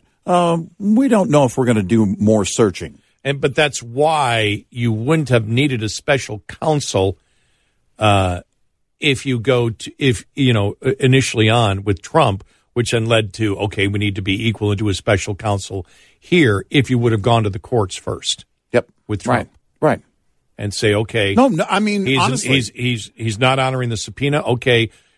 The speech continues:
Speaker 2: if you don't honor the subpoena, you're in contempt of court.
Speaker 1: Right.
Speaker 2: And I'm calling for a search warrant tomorrow. If you, I mean, you bring his lawyers in front of it, you do
Speaker 1: Yep.
Speaker 2: that.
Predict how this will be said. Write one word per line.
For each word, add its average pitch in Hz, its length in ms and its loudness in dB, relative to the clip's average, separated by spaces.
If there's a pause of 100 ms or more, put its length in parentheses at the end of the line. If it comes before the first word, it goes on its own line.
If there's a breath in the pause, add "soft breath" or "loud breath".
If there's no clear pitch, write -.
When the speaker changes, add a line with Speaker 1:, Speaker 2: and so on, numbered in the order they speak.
(140)
Speaker 2:
if 107 180 0
you 113 80 0
don't 135 180 2
honor 160 240 2
the 151 100 0
subpoena, 131 420 0
you're 117 220 2
in 107 100 0
contempt 120 500 0
of 104 120 -4
court. 113 420 0 (120)
Speaker 1:
Right. 85 220 0 (260)
Speaker 2:
And 113 140 -2
I'm 120 160 0
calling 117 320 -2
for 113 180 -6
a 104 40 -4
search 147 380 0
warrant 107 400 0 (200)
tomorrow. 120 720 -2 (560)
If 107 200 0
you, 113 160 0
I 120 80 0
mean, 113 200 0
you 110 200 0
bring 113 220 2
his 110 180 0
lawyers 110 320 0
in 113 80 -6
front 101 200 -2
of 98 80 -6
it, 113 100 -8
you 110 140 -8
do 107 120 -6
Speaker 1:
Yep. 107 100 2
Speaker 2:
that. 107 280 -4